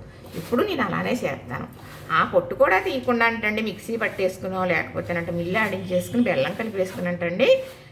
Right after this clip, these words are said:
కొంచెం నెయ్యి వేసుకుని, ఎవరోనంట తింటే బాగుంటుంది, మంచిదంటండి. అలాగా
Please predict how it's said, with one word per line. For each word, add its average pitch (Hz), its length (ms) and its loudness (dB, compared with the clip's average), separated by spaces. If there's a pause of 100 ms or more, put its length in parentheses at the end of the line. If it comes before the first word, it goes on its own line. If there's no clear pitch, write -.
(120)
కొంచెం 220 260 -4
నెయ్యి 190 340 0
వేసుకుని, 165 560 -4 (760)
ఎవరోనంట 214 680 2
తింటే 233 420 -2
బాగుంటుంది, 190 680 -2
మంచిదంటండి. 196 840 0
అలాగా 156 400 0